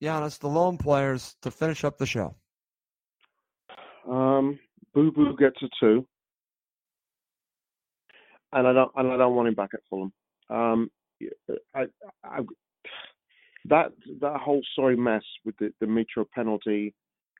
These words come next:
Speaker 2: and then the, the bust up with the security guard, getting him shipped out to Turkey. Um, uh, remember, Scotty Parker was around all that.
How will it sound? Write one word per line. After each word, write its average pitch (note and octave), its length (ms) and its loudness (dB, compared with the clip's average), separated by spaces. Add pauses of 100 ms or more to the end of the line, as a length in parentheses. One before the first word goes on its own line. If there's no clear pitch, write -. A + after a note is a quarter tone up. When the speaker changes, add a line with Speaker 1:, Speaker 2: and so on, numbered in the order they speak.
(140)
Speaker 2:
and A#2 160 -2
then A2+ 200 2
the, A2 180 0
the G#2+ 60 0
bust - 380 0
up A2 160 -4
with G#2+ 200 -6
the G#2+ 320 -4 (300)
security G#2+ 400 -8
guard, G2 400 -2 (240)
getting A2+ 240 2
him G#2+ 180 0 (120)
shipped - 220 -6
out G#2 160 -2
to G#2 80 -20 (380)
Turkey. G#2 460 0 (840)
Um, G2+ 540 -2 (720)
uh, - 40 -14 (360)
remember, B2+ 380 4
Scotty B2 320 0
Parker A#2 340 2
was G#2+ 200 4
around G#2+ 340 4
all F#2 140 -2
that. G2 200 -6